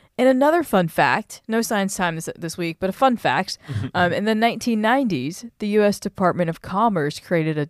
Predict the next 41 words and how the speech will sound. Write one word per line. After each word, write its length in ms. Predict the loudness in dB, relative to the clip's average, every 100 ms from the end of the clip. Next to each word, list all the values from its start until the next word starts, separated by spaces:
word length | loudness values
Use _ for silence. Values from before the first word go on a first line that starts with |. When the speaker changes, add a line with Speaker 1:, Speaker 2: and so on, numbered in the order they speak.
| _
Speaker 1:
dolphin-safe 920 | 2 4 2 -2 -4 -2 -2 -2 -6 -14
tuna 400 | -8 0 2 4
label 460 | 2 0 0 -2 -4
for 180 | -4 -8
canned 360 | -6 -4 -4 -4
tuna. 360 | -2 -2 -4 -8 -18 -20 -6
Um, 200 | -2 -2
so 280 | 0 0 0
hoping 400 | 0 0 0 -2
to 60 |
curb 340 | -2 0 0 2
the 80 | -4
high 440 | -2 0 4 2
jump 300 | 2 0 2
in 180 | -2 0
dolphin 440 | 4 4 4 0 -2
deaths 360 | 0 0 -2
that 120 | -2
occurred 440 | -4 -4 -2 -2 -4
from 180 | -10 -14
purse 280 | -6 -4 -4
seining 320 | -4 -4 -6
practices. 720 | -6 -6 -6 -10 -8 -8 -10 _ _
Speaker 2:
Yeah. 360 | -6 -4 -4 -8 -18 _ _
Speaker 1:
So, 300 | 0 0 0 -4 _ _ _ -4
yeah, 300 | 0 2 0
isn't 120 | -2
that 160 | -2 0
wild? 280 | 4 4 2
So 120 | -2
the 100 | -4
top 320 | -2 -2 -2
three 240 | -4 -4 -4
canned 400 | -4 -2 -2 -2
tuna 240 | -4 -2
companies 400 | -4 -4 -4 -4
at 80 | -4
the 40 | -4
time 160 | -4
was 80 | -4
Starkist, 800 | -4 2 2 2 0 0 -4 -14